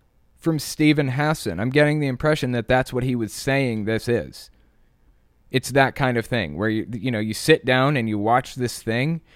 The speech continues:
and all of a sudden you're trans. To me, it comes across as somebody who's afraid that people who play video games or violent video games are going to exhibit violent tendencies. Um,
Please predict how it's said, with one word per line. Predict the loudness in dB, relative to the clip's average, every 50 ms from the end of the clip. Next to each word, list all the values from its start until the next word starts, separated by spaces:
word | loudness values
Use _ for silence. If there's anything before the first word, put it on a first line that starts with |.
| -20 -20 _ _ _ _
and | -2 0 2 4
all | 6 6 6 4
of | 4
a | 2
sudden | 0 2 2 2 2 2
you're | 2 0
trans. | 2 2 2 2 2 2 -2 -4 -10 -12 -14 -14 -14 -14 -16 _ _ _ _ -4
To | 0 0 0
me, | 2 2 2 2 2 2
it | 0 0
comes | -2 -2 -2 0 0
across | -2 -2 0 0 0 2 2 0 -2 -4 -4
as | -4 -4 -2 -2 -4
somebody | -6 -4 -2 -2 0 2 4 4 4 4 2
who's | 2 0 0 -2 -2
afraid | -4 -8 -8 -10 -6 -2 2 4 4 4 4 4 2 0 -4 -4
that | -2 0 0 0 -2 -6 _ _ _ _
people | -4 -2 -2 0 0 0 0 0
who | 0 -2 -4
play | -4 -2 0 0 0 0
video | 0 0 0 0 2 2 2 0 0
games | 0 -2 -2 0 0 0 -2 -4 -6 -8 -12 -16 -16 -20 _ _ _ _ _ _ _ _ _
or | -12 -2
violent | 2 4 4 6 4 4 2 0 0
video | 0 0 2 2 2
games | 2 0 -2 -2 -2 -2 -4 -6 -8 -12 -14 -16 _ _ _ _ _ _ _ _ _ _ _ _ _ 2
are | 2 2 4
going | 4 4 4 4 4 2 0 -2 -4
to | -2 0 2 2 4 4 2 2 0 0
exhibit | -2 -4 -2 0 0 2 2 4 2 0 0 -2 _ _ -16
violent | -4 2 4 4 4 4 4 2 0 -2 -4 -6 -8 -8
tendencies. | -6 -4 -4 -4 -4 -6 -8 -10 -10 -10 -10 -10 -10 -10 -12 -14 -14 -14 -14 -16 -16 -16 _ -4
Um, | -2 0 0 0 0 -2 -4 -6 -8 -10